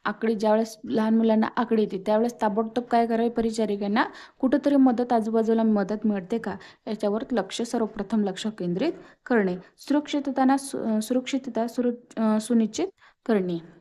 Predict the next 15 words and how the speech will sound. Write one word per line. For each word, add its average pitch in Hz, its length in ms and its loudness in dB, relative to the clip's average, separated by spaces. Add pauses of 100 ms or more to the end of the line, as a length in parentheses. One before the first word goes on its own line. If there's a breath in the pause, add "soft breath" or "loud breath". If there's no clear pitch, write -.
(600 soft breath)
सर्वप्रथम 254 640 0
सुरक्षित 262 520 -2 (420 loud breath)
एक 254 180 -2
स्थान 254 320 2
निश्चित 233 300 2 (120)
करणे. 202 240 2 (280 loud breath)
बाळाला 240 280 4
किंवा 254 260 -2
मु-, 247 480 2
मुलाला 214 340 4
सुरक्षित 247 500 0
ठिकाणी 220 340 0
जमिनीवर 214 480 0 (300 loud breath)
एका 226 260 2
बाजूला 226 400 2